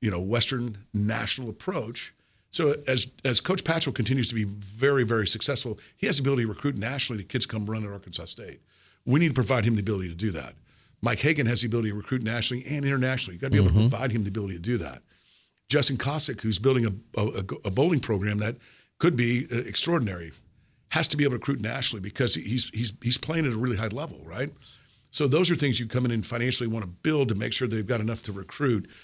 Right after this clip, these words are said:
Speaker 1: enough to make sure they can touch every possible person, male or female, great young men and women that could be Red Wolves and come here and keep building our tradition. Once you start a championship program in motion, your greatest danger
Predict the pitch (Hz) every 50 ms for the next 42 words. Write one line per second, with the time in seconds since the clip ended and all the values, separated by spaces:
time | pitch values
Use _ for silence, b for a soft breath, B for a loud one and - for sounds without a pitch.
0 | B B B - 110 117 120 - - 113 117 113 107 - 127 120 113 - - 104
1 | 98 - - - 151 131 104 - - - - 139 151 156 147 131 139 - - -
2 | 131 127 - - 131 120 120 - - 165 185 - - - 104 101 110 110 B B
3 | B B B B - 92 104 135 147 147 151 139 - - 113 98 98 107 110 113
4 | - _ _ - 104 - 117 123 131 151 180 - - 127 123 120 117 113 117 113
5 | 113 113 101 95 92 92 98 107 B B B B B - 110 - - 117 101 123
6 | 127 120 117 143 175 170 143 92 - 87 110 117 - - _ _ - 113 101 -
7 | 123 123 107 113 120 113 107 92 - - 143 151 147 143 113 110 113 110 104 101
8 | 98 - 131 131 147 143 - - 78 71 65 b b b b b b b b -
9 | 117 156 185 - - 185 147 - 170 156 143 131 - - 143 135 117 120 - 147
10 | - - 139 131 113 120 113 107 117 143 180 208 190 - - 110 101 98 107 B
11 | B B B B - 120 113 107 104 - 127 127 131 139 143 - - - - -
12 | _ _ _ _ _ 117 107 104 101 98 - 135 175 220 214 175 - 90 80 80
13 | 98 131